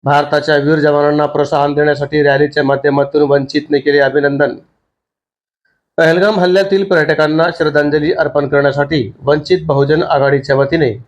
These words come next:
आज दिनांक अकरा रविवार रोजी दुपारी अक-, तीन वाजेच्या सुमारास जालना शहरातील मस्तगड येथील डॉक्टर बाबासाहेब आंबेडकर पुतळ्यापासून टाउन हॉलपर्यंत तिरंगा रॅली काढण्यात आली. या रॅलीमध्ये शहरातील वंचित बहुजन आघाडीचे पदाधिकारी आणि कार्यकर्ते सहभागी झाले.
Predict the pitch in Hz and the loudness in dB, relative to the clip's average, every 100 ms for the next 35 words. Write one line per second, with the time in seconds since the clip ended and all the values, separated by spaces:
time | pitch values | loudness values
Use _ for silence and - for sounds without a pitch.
0 | _ _ _ - 156 170 180 165 151 147 | _ _ _ -2 0 2 0 0 0 2
1 | 147 143 160 156 147 139 139 139 160 160 | 0 0 0 2 0 2 0 -2 -4 -4
2 | 151 147 143 - 151 - _ _ 175 185 | -2 0 0 -2 -4 -6 _ _ 2 2
3 | 170 151 151 143 143 165 127 - _ _ | 2 2 0 -2 0 0 -2 -6 _ _
4 | _ _ _ _ 151 156 170 190 180 185 | _ _ _ _ 0 0 2 0 0 0
5 | 190 156 - 165 160 165 165 175 147 143 | 0 0 0 0 2 0 0 0 0 0
6 | 143 143 139 151 - 135 139 147 156 147 | 0 0 0 -2 -2 -2 -2 0 -2 -2
7 | 135 135 135 139 160 117 143 147 151 147 | -2 0 0 -2 -2 -2 0 0 0 -2
8 | 147 147 143 139 151 147 151 139 139 135 | -2 0 0 0 -2 0 0 0 2 0
9 | 135 147 139 127 120 113 - _ _ _ | 0 -2 0 0 -2 -4 -10 _ _ _
10 | _ _ _ _ - 165 175 170 175 175 | _ _ _ _ 0 2 4 2 2 2
11 | 185 185 156 147 147 160 147 143 175 151 | 0 0 0 0 0 -2 -2 -2 -2 -2
12 | 135 139 156 160 139 143 139 147 147 139 | -2 0 -2 0 0 0 0 -2 0 0
13 | 131 139 143 135 139 147 131 135 131 131 | 0 2 2 2 0 0 0 0 0 0
14 | 131 156 160 156 127 127 120 117 | -2 -2 0 0 0 0 0 -2